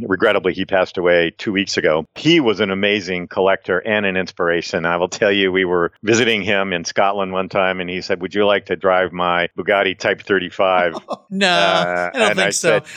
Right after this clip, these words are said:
Speaker 1: "Well, I've actually never really driven a, a historic car before, or historic race car." And, uh, so that was probably thirty-five or thirty-eight years ago,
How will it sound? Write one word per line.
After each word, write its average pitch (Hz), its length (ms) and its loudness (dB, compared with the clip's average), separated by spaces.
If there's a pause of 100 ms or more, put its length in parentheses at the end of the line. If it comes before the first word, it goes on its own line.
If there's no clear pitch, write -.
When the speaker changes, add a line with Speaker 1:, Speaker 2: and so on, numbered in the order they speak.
(340)
Speaker 1:
"Well, 113 100 4
I've 117 140 4
actually 127 300 0
never 117 380 0 (100)
really 113 360 0
driven 110 340 2
a, 98 200 2 (180)
a 110 140 0
historic 113 680 0
car 120 160 4
before, 107 380 -4
or 135 220 2
historic 117 460 0
race 113 220 0
car." 92 320 2 (340)
And, 101 400 2
uh, 98 200 4
so 113 200 0
that 123 280 2
was 101 440 2
probably 98 760 0
thirty-five 98 880 2
or 85 160 -4
thirty-eight 95 520 0
years 98 240 0
ago, 85 340 2